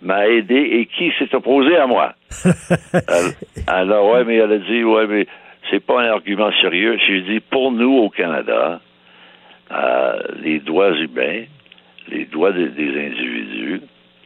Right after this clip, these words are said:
Speaker 1: c'est de la plus haute importance. »
Speaker 2: Et, et,
Speaker 1: Alors,
Speaker 2: et
Speaker 1: nous allons continuer notre lutte pour M. Mandela, même sans toi.
Speaker 2: Et c'est, <laughs> c'est la
Speaker 1: Ah,
Speaker 2: même
Speaker 1: ouais.
Speaker 2: chose que vous faisiez avec Ronald Reagan. Vous l'appeliez en disant, « Là, Ronnie, il faut que tu changes ta
Speaker 1: Ouais.
Speaker 2: position. »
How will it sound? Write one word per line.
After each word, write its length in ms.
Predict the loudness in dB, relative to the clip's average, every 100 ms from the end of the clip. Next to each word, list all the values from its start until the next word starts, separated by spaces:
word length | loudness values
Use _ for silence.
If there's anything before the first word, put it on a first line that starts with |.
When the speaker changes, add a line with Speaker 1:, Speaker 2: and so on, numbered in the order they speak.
| -20 -20 -20 -8 -4
Speaker 1:
c'est 160 | -4 -6 _ _ -4
de 80 | -2
la 120 | -2
plus 220 | 0 2
haute 280 | 4 2 0
importance. » 640 | -4 -6 -6 -10 -10 -10 -12 -14 _ -14 -4
Speaker 2:
Et, 120 | -4 -2
et, 120 | -4
Speaker 1:
Alors, 200 | -2 -2
Speaker 2:
et 40 | 0
Speaker 1:
nous 220 | 2 2
allons 240 | 2 2 0
continuer 560 | -2 -2 -2 -2 0
notre 220 | -2 0 0
lutte 280 | 2 2 0 -6
pour 120 | -8 -2
M. 40 | 0 2
Mandela, 580 | 0 0 0 2 2 0 _ _ -20 -20 _
même 460 | -2 0 2 0 -2 0
sans 200 | 2 2 2
toi. 340 | 2 2 2 -6 _
Speaker 2:
Et 100 | -2
c'est, 400 | 0 0 2 2
<laughs> 0 |
c'est 180 | 2 2
la 120 | 2
Speaker 1:
Ah, 40 | 2
Speaker 2:
même 100 | 2
Speaker 1:
ouais. 40 |
Speaker 2:
chose 280 | 2 0 2
que 60 | 0
vous 80 | 0
faisiez 320 | 2 4 4
avec 220 | 2 0
Ronald 420 | 2 2 2 2 2
Reagan. 360 | 2 2 2
Vous 120 | 2 2
l'appeliez 420 | 2 2 0 2
en 60 | 0
disant, « 200 | 2 4
Là, 140 | 4
Ronnie, 640 | 6 4 4 4 2 0 -2
il 100 | -4
faut 160 | -2 -4
que 60 | -4
tu 80 | -4
changes 400 | -2 0 0 -2
ta 80 | -2
Speaker 1:
Ouais. 60 |
Speaker 2:
position. » 540 | -2 -4 -2 -2 -2